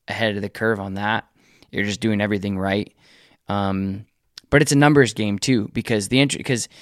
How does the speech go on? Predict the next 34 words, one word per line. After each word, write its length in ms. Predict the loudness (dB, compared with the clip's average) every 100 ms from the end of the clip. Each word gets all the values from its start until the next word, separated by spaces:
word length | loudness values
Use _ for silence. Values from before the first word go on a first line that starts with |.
| -20 _
you 320 | -14 -6 0
know, 100 | 2 4
when 120 | 4
you, 120 | 2 0
when 140 | 2
you 100 | 2 0 _ _ 0
put 240 | 0 4
business 420 | 4 6 2 2
in 80 | 2
with 120 | 2
animals, 640 | 2 0 0 -2 -4 -8 -8
you 140 | -2
gotta 220 | 2 2 2
have 160 | 0
somebody 280 | 2 2 2
that 140 | 0
knows 240 | 0 -2 -4
what 120 | -8
they're, 140 | -10 -12 _
what 240 | -8 -6
they're 140 | -6 -8
doing, 320 | -6 -8 -12 -16 _ _ _ _ -4
um, 220 | -2 -2 -2
with 200 | -2 0
the 80 |
dogs, 480 | 2 2 2 -4 -10 -12 -20 -10
because 260 | -2 0 2
I've 140 | 2
seen 180 | 4 4
that 180 | 2 2
too. 160 | 4
I've 120 | 4
seen 220 | 2 0 0
people, 640 | -2 -2 2 4 2